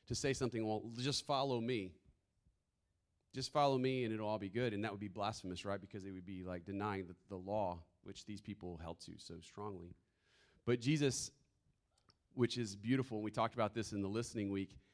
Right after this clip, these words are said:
he doesn't just answer the guy's question. What does he do? He asks the question. He asks the question. He says, "Well, you're the expert. Like, what do you think? What do you think about this?"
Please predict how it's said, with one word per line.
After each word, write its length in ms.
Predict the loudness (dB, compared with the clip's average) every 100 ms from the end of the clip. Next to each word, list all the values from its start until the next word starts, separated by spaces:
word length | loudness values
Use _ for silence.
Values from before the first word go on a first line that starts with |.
| _ _
he 120 | 6
doesn't 260 | 8 6 6
just 200 | 4 4
answer 260 | 2 2 2
the 100 | 4
guy's 240 | 6 4
question. 380 | 4 4 4 4
What 60 | 4
does 100 | 4
he 60 |
do? 260 | 4 4 4 0 _ _ _ _ _ _ _ _ _ _ _ _
He 100 | 8
asks 220 | 8 6 2
the 80 |
question. 540 | 6 8 8 6 4 4 -2 _ _ _ _ _ _
He 100 | 2
asks 220 | 2 2
the 60 | -4
question. 360 | -2 -2 -2
He 80 | -6
says, 220 | -6 -8
"Well, 160 | -6 -6 -6
you're 380 | -4 -2 -4 -6 -16 _ _
the 100 | -6
expert. 500 | -6 -6 2 4 6
Like, 160 | 2 -2
what 160 | -4 -4
do 60 |
you 140 | -4 -6
think? 240 | -6 -10 -12 _ _ _ _ _ _ _ _ _ _ _ _
What 140 | 4
do 60 | 6
you 100 | 4
think 240 | 4 4
about 280 | 6 6 4
this?" 360 | 0 -2 -6